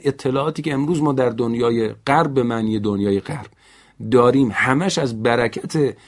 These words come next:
خیام ها و ابو ریحان ها و ابن سینا ها و سهروردی ها نشأت گرفته و خیلی از بزرگان این عصر میان استثمار می‌کنن، میوه ها رو میچینن. وقتی باغ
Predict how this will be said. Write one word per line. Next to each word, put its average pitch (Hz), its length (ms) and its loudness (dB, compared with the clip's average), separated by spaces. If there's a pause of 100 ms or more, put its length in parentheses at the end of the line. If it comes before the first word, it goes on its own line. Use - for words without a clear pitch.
(200)
خیام 117 640 0
ها 123 200 0
و 147 100 -2
ابو 107 260 -2
ریحان 107 420 0
ها 123 240 0
و 123 340 -4
ابن 110 240 -2
سینا 107 420 -2
ها 139 200 -4
و 127 200 -2 (240)
سهروردی 113 880 0
ها 110 220 -2
نشأت 107 440 -4
گرفته 101 340 -2
و 117 120 -2
خیلی 214 400 -2
از 113 160 0
بزرگان 104 640 0 (380)
این 107 180 2
عصر 117 300 -6 (420)
میان 190 280 2
استثمار 117 540 -2
می‌کنن، 117 380 -2
میوه 98 260 2
ها 95 100 0
رو 95 100 2
میچینن. 90 400 -8 (720)
وقتی 170 320 -2 (120)
باغ 131 640 2